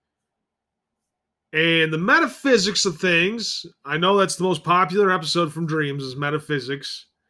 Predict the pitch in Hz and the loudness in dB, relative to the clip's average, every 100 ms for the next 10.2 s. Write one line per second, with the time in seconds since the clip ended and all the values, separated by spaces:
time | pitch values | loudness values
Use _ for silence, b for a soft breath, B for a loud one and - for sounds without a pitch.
0 | _ _ _ _ _ _ _ _ _ - | _ _ _ _ _ _ _ _ _ -2
1 | - 180 165 165 240 247 - 285 277 262 | 2 4 4 4 2 2 0 0 0 -2
2 | - 190 151 170 165 165 165 170 147 - | -2 -4 0 2 4 4 2 -2 -6 -10
3 | _ - - - 175 214 233 240 247 208 | _ -20 -14 -4 0 2 4 4 2 2
4 | - - - _ _ _ _ _ _ _ | 0 0 -4 _ _ _ _ _ _ _
5 | _ _ _ _ _ 180 165 175 190 202 | _ _ _ _ _ -12 -2 2 4 4
6 | 214 208 - 170 185 175 185 160 170 180 | 4 2 0 -2 -2 0 -2 -2 -2 -4
7 | - 190 214 - 196 - 151 107 98 _ | -6 -6 -6 -4 -4 -2 -4 -4 -14 _
8 | _ _ _ _ _ - _ _ _ _ | _ _ _ _ _ -20 _ _ _ _
9 | _ _ _ - 139 151 151 151 151 143 | _ _ _ -6 -2 0 2 0 -2 -4
10 | 127 110 | -8 -18